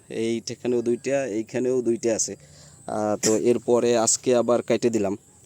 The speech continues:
তো আজকে কাইটে দিছি, এর হয়তো আরও আর ছয় মাস পরে যখন আবার ডালপালা বেরোবে, তখন হয়তো ছয় মাস পরে আরেকবার কাটিং করব।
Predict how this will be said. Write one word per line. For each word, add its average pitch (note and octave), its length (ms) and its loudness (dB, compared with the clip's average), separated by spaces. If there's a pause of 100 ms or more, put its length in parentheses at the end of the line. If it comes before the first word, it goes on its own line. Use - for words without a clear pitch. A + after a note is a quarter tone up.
(360)
তো G#2+ 160 -4
আজকে A#2+ 580 -2
কাইটে A#2+ 300 -2
দিছি, B2 340 2
এর B2 180 4
হয়তো A#2+ 520 0
আরও A#2+ 460 4 (500)
আর A2+ 160 -4
ছয় B2 240 2
মাস B2+ 260 2 (100)
পরে C#3 300 8
যখন B2+ 240 2
আবার A#2+ 520 2
ডালপালা A#2+ 400 2
বেরোবে, B2 360 4
তখন B2+ 360 0
হয়তো A2+ 240 -2
ছয় A2 160 -4
মাস A2+ 220 -2
পরে G#2+ 300 0
আরেকবার G#2+ 480 0
কাটিং G#2 340 -4
করব। F2+ 340 0